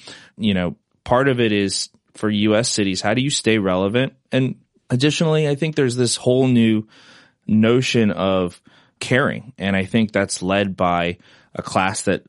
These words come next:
often gets given a hard time, which is the millennial. You know, traditionally or typically, we're seeing that millennials care for their communities. Millennials wanna, um, see the world be better.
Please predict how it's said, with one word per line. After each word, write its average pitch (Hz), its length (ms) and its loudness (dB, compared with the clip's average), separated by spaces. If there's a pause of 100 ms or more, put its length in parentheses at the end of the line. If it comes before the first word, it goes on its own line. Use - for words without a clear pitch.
often 107 460 0
gets 104 240 -2
given 113 240 2
a 101 60 2
hard 104 260 -2
time, 95 240 -2
which 92 140 -4
is 92 120 -4
the 95 120 -2
millennial. 98 680 -2
You - 140 -6
know, 92 260 -2 (380)
traditionally 127 880 0 (400)
or 98 240 2
typically, 101 760 0
we're 110 140 0
seeing 107 380 2
that 98 140 0
millennials 123 720 0
care 120 260 0
for 92 300 -2
their 85 140 -4
communities. 80 640 -4
Millennials 104 560 2
wanna, 101 500 0 (380)
um, 90 280 -2
see - 320 0
the 98 120 0
world 95 600 0 (260)
be 107 100 -2
better. 95 380 -2